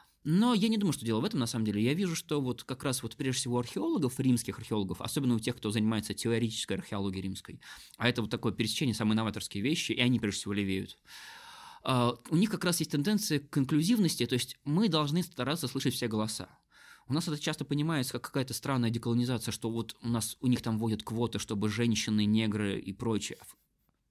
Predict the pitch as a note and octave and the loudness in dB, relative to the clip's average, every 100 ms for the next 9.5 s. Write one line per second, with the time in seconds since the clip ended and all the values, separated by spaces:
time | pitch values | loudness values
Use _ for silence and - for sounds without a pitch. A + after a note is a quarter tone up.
0 | _ - A#2 B2 B2 C#3 B2+ A2+ A2 A#2 | _ -2 0 2 4 4 4 2 0 2
1 | A#2+ - G#2+ - G#2+ - A2 G#2+ G2 - | 2 0 -4 -2 -4 0 0 0 -4 -6
2 | - - - G#2+ A2+ G#2+ G#2 G2+ G2+ G#2 | -20 -6 -2 0 0 -2 0 0 2 2
3 | G2+ G2+ G#2 A#2 A#2+ B2 G#2+ G#2 G#2 - | 0 0 2 4 4 4 4 0 -4 -20
4 | - G#2+ G#2+ G2+ G2 F#2+ G2+ G2 F#2+ F#2 | -4 0 2 2 2 0 0 0 -2 -4
5 | G2 A2+ A#2+ A2+ A2 - A#2+ - C4+ C#4 | -2 -2 2 2 2 0 -4 -2 -2 -2
6 | - - - - - - _ _ _ D#3+ | -6 -18 -20 -20 -20 -20 _ _ _ 0
7 | F3 A#3 G3+ G3+ A#3 F3 F3 E3+ F3 C#3+ | 4 6 4 4 2 2 0 -2 0 2
8 | A#2+ A#2 B2+ C#3 D#3+ C#3 B2 B2 C#3 - | 2 2 0 0 0 0 0 0 -2 -2
9 | D#3+ C#4 - - | 0 0 0 -6